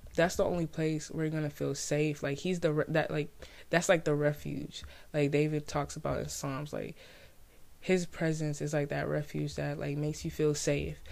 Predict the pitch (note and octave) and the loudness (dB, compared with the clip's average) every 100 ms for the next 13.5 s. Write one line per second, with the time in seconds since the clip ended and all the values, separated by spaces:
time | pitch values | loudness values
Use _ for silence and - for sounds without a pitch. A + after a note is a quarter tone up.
0 | - - - D#3 E3 E3 F3 D#3 - E3+ | -10 -6 0 2 2 0 0 -2 4 4
1 | D#3+ D3+ D3+ D3+ D3+ - - E3+ E3+ D#3+ | 6 2 0 -4 -4 -6 -2 2 2 0
2 | E3 D#3 D#3 D3+ D#3+ D#3+ D3+ D3 D3+ D3 | -4 -4 -2 0 0 2 0 0 -2 -2
3 | D#3 D3+ D3+ D#3 D#3+ D#3 D#3 D#3+ D3+ D3+ | -2 -2 -2 -4 -4 -2 -2 -2 -4 -6
4 | - - - E3+ D#3 D#3+ D#3 D3 D3 C#3+ | -8 -16 2 6 6 6 2 0 0 0
5 | C#3+ D3 - - - - F3 E3+ E3+ F#3 | 0 -4 -10 -14 -14 0 4 4 4 2
6 | D#3+ F3 F3 D3+ D#3+ D3 - - - - | 4 4 4 2 2 0 -2 -10 -20 -20
7 | - - F3 D#3 - E3 D#3+ D#3 D3 D3+ | -8 -2 2 2 0 0 2 2 0 0
8 | D3 D3 - - D#3+ D3+ D#3 C#3+ D3 D3 | 0 -2 -2 2 2 2 2 2 2 2
9 | D3+ D3+ D3 - D3+ D#3+ E3 - - - | 2 2 0 -2 0 0 -4 -10 -20 -18
10 | - - - - - - F#3 E3+ D#3+ D#3+ | -16 -16 -8 -8 -6 2 4 4 2 0
11 | - E3+ E3+ E3 E3 - - - - G3+ | 0 2 2 2 -2 -8 -20 -20 -4 6
12 | G#3 G#3+ G#3 F3+ F3 D#3 - - - - | 8 8 6 4 4 2 0 -8 -18 -18
13 | - F3+ F3 D#3+ | -4 2 4 2